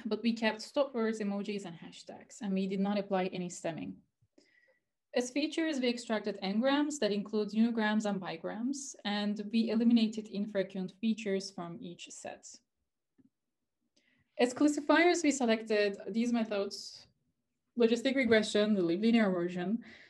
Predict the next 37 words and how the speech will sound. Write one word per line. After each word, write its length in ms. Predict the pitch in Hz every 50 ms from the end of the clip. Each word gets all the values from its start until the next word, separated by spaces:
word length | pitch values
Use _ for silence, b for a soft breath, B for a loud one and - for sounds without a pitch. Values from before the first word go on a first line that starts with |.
| B B -
because 340 | 226 - - 180 175 - -
it 160 | - 226 220 220
was 180 | 226 208 208
recommended 480 | 214 214 - 240 226 220 214 214 208 208
for 160 | - 196 185
small 240 | 185 - 180 170 165
data 220 | 160 165 196 208
sets. 420 | - - 262 285 294 - - - - _ _ _ _ _ _ _ _ _ _ _ -
And 340 | 208 220 220 220 226 220 208
we 80 | 220
selected 540 | 214 214 233 240 262 262 254 247 233 233 -
two 200 | - - 294 294
Naive 280 | 277 254 233 220 214 196
Bayes 200 | 196 190 190 190
classifiers, 680 | - 190 185 - 190 - 180 170 170 170 165 170 170 -
Gaussian 540 | - 202 233 254 254 - 254 247 254 254 247 -
and 140 | 202 202 202
multinomial, 840 | 190 185 190 185 196 185 180 180 170 170 175 196 226 240 254 247 - - - _ _ _ _ _ _ _ _ -
um, 220 | 220 220 208 208
because 320 | 214 214 - 233 226 214 214
they 160 | 220 214 208
have 240 | 202 208 202 190 190
different 340 | 208 202 202 214 208 196 190
mathematical 480 | 185 175 185 175 175 - 175 - 180
frameworks 540 | 175 - - 220 226 233 220 214 214 220 -
and 100 | 180 170
assumptions. 640 | 170 - 165 170 - - - 262 294 294 - - _ _ B B B B B B B -
We 240 | 226 226 226 226 220
selected 480 | - 233 220 214 214 - 214 208 208
linear 260 | 220 233 262 311 339 339
S 220 | 330 285 294 -
V 100 | 226 214
M 300 | 190 180 185 226 277 277
because 180 | 247 220 202 196
it 80 | 190
was 160 | 202 190 190
successful 640 | - 180 170 - - 175 165 - - 180 170 170 170